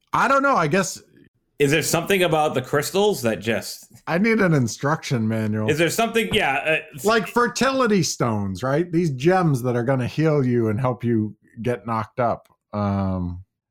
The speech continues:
Speaker 1: I feel like the people that are into these would never in a million years tell you what they do with them or how they use them.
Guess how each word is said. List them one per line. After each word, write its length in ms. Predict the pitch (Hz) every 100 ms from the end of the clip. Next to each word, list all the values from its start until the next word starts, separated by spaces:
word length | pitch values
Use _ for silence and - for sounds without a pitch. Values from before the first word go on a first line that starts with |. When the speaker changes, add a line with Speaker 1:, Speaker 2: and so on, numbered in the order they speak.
| _
Speaker 1:
I 80 | 139
feel 240 | 226 233
like 240 | 220 202 -
the 80 |
people 320 | 170 202 208 190
that 140 | 180
are 140 | 170 190
into 180 | 208
these 240 | 160 139 113
would 160 | 123
never 320 | 120 147 147 147
in 80 |
a 40 | 139
million 380 | 135 139 135 131
years 300 | 143 135 -
tell 180 | 127
you 320 | 117 110 104 92 _
what 220 | 110 110 -
they 120 | 98
do 180 | 82 95
with 160 | 90
them 220 | 98 92
or 80 | 90
how 180 | 90 90
they 120 | 87
use 280 | 85 87 80
them. 240 | 80 76